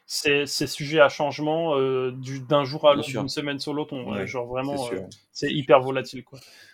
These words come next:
Speaker 1: Mais,
Speaker 3: Mm.
Speaker 1: euh,
Speaker 2: Du coup, euh, on doit passer un test P C R dans les, euh,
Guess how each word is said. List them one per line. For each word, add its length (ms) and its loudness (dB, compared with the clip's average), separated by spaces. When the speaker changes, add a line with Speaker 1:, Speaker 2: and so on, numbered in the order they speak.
Speaker 1:
Mais, 180 -6
Speaker 3:
Mm. 100 -14
Speaker 1:
euh, 60 -16
Speaker 2:
Du 180 -16
coup, 300 -4
euh, 180 0
on 80 -6
doit 180 0
passer 240 -6
un 60 -4
test 260 -10
P 80 -14
C 260 -8
R 100 -4
dans 160 -8
les, 280 -10
euh, 140 -10